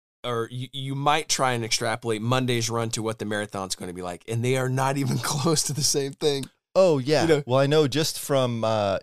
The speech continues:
Speaker 2: just, you know, from doing other races that the taper, like, I, I went into twenty tired,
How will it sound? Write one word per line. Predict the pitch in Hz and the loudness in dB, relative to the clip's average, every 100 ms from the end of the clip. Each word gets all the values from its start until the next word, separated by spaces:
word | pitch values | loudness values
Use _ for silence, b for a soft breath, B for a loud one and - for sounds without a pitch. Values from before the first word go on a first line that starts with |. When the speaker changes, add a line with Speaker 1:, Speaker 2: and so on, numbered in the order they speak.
| _ | _
Speaker 2:
just, | 135 - _ - | -4 -4 _ -6
you | 117 | -2
know, | 107 | -2
from | - 110 | -2 -4
doing | 117 120 107 | -2 0 0
other | 101 90 | 0 0
races | 95 113 98 85 | 0 -2 -4 -4
that | 95 87 _ - | -4 -4 _ -8
the | 98 | -8
taper, | - 135 - - _ - | -2 -2 -2 -12 _ -6
like, | 104 - | -4 -4
I, | 90 - 120 | -4 -2 -2
I | |
went | 123 139 139 | 2 2 2
into | 117 | 0
twenty | 104 - 127 113 | -4 -4 -2 -2
tired, | - 104 113 95 82 85 | -4 -2 0 -2 -6 -12